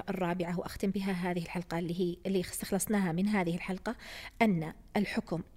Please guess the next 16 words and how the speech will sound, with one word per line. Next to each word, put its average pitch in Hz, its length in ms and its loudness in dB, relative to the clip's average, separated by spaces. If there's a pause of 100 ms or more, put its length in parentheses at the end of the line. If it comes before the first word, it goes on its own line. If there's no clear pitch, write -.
(540)
آه، 175 320 0
بتحريم 196 540 2
اليوغا 165 440 0 (560)
يرجع 214 420 2 (120)
إلى 202 140 4
سببين: 175 460 -2 (120)
العقائد 175 520 0 (120)
الباطلة 185 540 0
التي 185 280 2
تقوم 185 360 0
عليها 208 440 2 (400)
وما 214 300 6
في 208 200 0
ممارستها 185 800 0
من 190 140 2
التشبه 180 580 -2